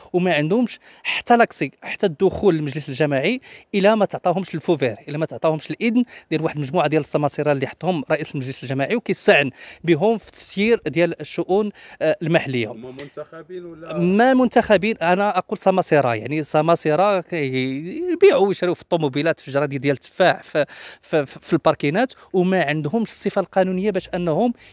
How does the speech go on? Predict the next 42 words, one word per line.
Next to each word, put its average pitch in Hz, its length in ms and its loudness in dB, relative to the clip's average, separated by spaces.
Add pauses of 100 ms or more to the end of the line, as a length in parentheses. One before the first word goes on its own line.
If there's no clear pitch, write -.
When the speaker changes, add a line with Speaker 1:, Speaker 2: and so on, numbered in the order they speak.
Speaker 1:
يكونوا 196 300 0
كيمثلوا - 360 -4
تما 185 200 -2
في - 100 -10
وسط 151 300 -4
المجلس 135 300 -8
الجماعي. 117 380 -2 (840)
زيد 196 220 4
على 165 180 4
ذلك 151 360 -2 (380)
ان 170 320 4 (240)
كاين 160 320 0
هاد 139 360 -2
القرارات 151 540 0
ان 160 180 -2
السيد 165 440 -2
الرئيس، 170 420 -2 (840)
آه، 180 220 2
مع 139 260 -2
الاسف 202 400 0
ما 170 80 2
عندوش 160 380 0 (140)
المام 156 340 2
باللغه 143 260 0
العربيه 139 380 0
ولا 139 280 2
باللغه 151 300 0
الفرنسيه، 151 380 -2
ما 151 80 0
قاريهاش، 135 560 0
ما 135 80 -8
قاريش 147 320 -6
اللغه 135 180 0
العربيه، 131 380 -2
ما 139 100 -4
قاريش 160 260 -6
اللغه - 200 -4
الفرنسيه، 143 460 0
ما 170 100 -2
كيعرفش 139 300 -4
يكتب - 220 -6
بها. 165 300 0